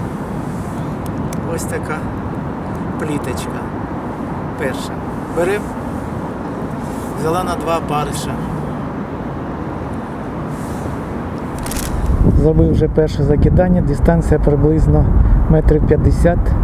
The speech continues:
По обертам катушки це десь в мене вийшло п'ятдесят п'ять обертів. Може, десь п'ятдесят, сорок вісім метрів, приблизна дистанція. Ну, одну ж рибинку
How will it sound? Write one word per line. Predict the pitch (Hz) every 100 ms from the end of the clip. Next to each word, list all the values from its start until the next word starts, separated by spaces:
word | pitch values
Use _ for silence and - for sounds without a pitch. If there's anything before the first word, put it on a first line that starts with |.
| - - -
По | 151
обертам | 156 160 156 165 -
катушки | - - - - -
це | - 151
десь | 143 151 - - - 127 -
в | -
мене | - - 143
вийшло | 151 156 151 143 - - - - - -
п'ятдесят | 160 139 - 170 165
п'ять | - 156 -
обертів. | 143 - - - - - - 156
Може, | 160 143
десь | 135 -
п'ятдесят, | - 151 143 - 185 185 - - 147
сорок | 135 131
вісім | 170 - 156
метрів, | 151 143 - - - - - - - -
приблизна | 151 - 156 147
дистанція. | 147 - - 123 - - - - - - - -
Ну, | 175
одну | 175 202
ж | 170 170
рибинку | 165 165 170 160